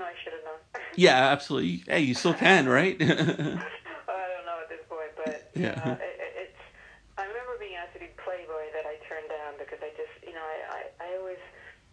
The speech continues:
Speaker 1: it's funny because, like, you know, people always think of me in terms of, like, you know, because Spies Like Us and Weird Science
Speaker 2: Right.
Speaker 1: within kind of, like, ru-, you know, sexy outfits and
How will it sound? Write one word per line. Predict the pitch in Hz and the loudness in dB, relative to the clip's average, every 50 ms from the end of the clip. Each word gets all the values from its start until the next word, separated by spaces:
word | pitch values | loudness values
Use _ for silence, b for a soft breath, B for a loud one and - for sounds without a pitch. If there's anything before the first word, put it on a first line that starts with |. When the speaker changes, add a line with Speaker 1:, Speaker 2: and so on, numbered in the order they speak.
| - - | -14 -14
Speaker 1:
it's | 214 - - | -12 -10 -10
funny | - 262 262 262 240 | -10 -10 -10 -10 -10
because, | 190 190 190 196 185 - | -10 -10 -10 -10 -10 -8
like, | 185 185 180 - - | -8 -10 -10 -10 -12
you | 196 196 | -12 -10
know, | 185 175 175 - - | -10 -10 -10 -12 -14
people | 202 185 190 - | -12 -10 -8 -8
always | - 180 180 180 180 180 - | -8 -8 -8 -10 -12 -12 -12
think | - 185 180 180 - - | -12 -10 -10 -10 -12 -12
of | 247 - - - - - - - _ _ _ _ _ _ _ _ - - 180 | -12 -12 -12 -12 -12 -14 -14 -18 _ _ _ _ _ _ _ _ -16 -12 -10
me | 180 185 180 175 170 | -10 -10 -10 -12 -14
in | 165 165 - | -14 -14 -12
terms | 185 180 170 165 160 | -12 -12 -12 -10 -10
of, | 170 160 156 | -12 -10 -10
like, | 156 160 160 151 151 151 - - | -8 -8 -8 -8 -10 -12 -18 -20
you | - 175 | -18 -14
know, | 160 160 156 151 151 | -12 -10 -10 -10 -10
because | 151 160 160 160 170 - _ _ - B B 147 147 143 139 B B B B B B B B _ _ _ _ - - - | -10 -12 -12 -12 -14 -16 _ _ -20 B B -18 -18 -18 -18 B B B B B B B B _ _ _ _ -16 -12 -10
Spies | - 170 165 160 156 | -8 -8 -8 -8 -8
Like | 160 156 156 | -8 -8 -8
Us | - 175 170 165 165 165 160 156 | -8 -8 -8 -8 -8 -10 -10 -10
and | - 156 151 | -12 -12 -10
Weird | 156 156 151 151 - - | -8 -8 -8 -10 -12 -12
Science | - 175 170 170 165 139 | -10 -10 -8 -4 0 2
Speaker 2:
Right. | 127 120 110 107 104 80 - - | 2 2 2 2 -2 -4 -6 -8
Speaker 1:
within | - 156 - - 160 156 156 156 | -8 -8 -8 -8 -8 -10 -10 -8
kind | - 170 156 156 | -10 -10 -10 -10
of, | 151 151 | -8 -6
like, | 156 156 156 156 165 | -6 -8 -8 -10 -14
ru-, | 170 175 175 175 185 | -16 -16 -16 -16 -16
you | 180 170 | -14 -12
know, | 156 151 151 156 - - _ _ _ - | -10 -10 -10 -12 -14 -18 _ _ _ -10
sexy | 185 - - - - 165 160 156 | -10 -10 -12 -12 -14 -12 -10 -10
outfits | 151 156 156 156 - - 170 156 - - | -8 -8 -10 -10 -10 -12 -12 -12 -14 -14
and | 160 156 | -14 -14